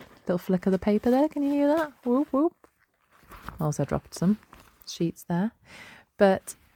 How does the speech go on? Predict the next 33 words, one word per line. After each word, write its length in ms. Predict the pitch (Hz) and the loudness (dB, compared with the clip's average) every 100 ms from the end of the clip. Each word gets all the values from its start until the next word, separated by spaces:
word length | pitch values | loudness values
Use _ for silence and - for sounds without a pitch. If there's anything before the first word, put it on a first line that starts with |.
| _ _ _ _ - | _ _ _ _ -8
I 60 | |
just 280 | 202 240 - | -2 -2 -2
wanna 160 | 247 240 | -2 -2
say 280 | - 196 185 | -2 -2 0
that 180 | 180 | 0
it 100 | 170 | 0
is 400 | - 175 175 - - | 0 0 0 -6 -8
possible 420 | - 175 180 170 | -6 -4 -2 0
to 140 | 170 170 | 0 -2
change 320 | - 196 214 | 0 0 0
all 120 | - - | -2 -8
this, 180 | - | -12
because 260 | - - 156 | -10 -8 -6
that 100 | - | -6
is 80 | - | -4
something 240 | 165 - | -6 -4
that 80 | 156 | -4
I'm 120 | 156 | 0
working 280 | 170 151 139 | 0 -2 -6
through. 260 | - 139 139 | -8 -4 -4
And 140 | 143 - - - _ | -4 -10 -20 -20 _
like 100 | 147 165 | -12 -12
I 40 | |
said, 200 | - 143 | -10 -8
go 140 | 135 | -6
gently 400 | 139 160 - 156 | -4 -4 -4 -4
and, 260 | 143 135 139 - | -6 -6 -8 -10
and 140 | 151 139 | -10 -8
slowly 580 | - 175 254 220 175 | -4 0 2 2 0
and, 120 | 160 - | -2 -6
and 200 | 143 - | -8 -8
everything. 520 | 156 151 - 147 147 | -8 -8 -8 -6 -6
But 280 | 143 143 | -4 -6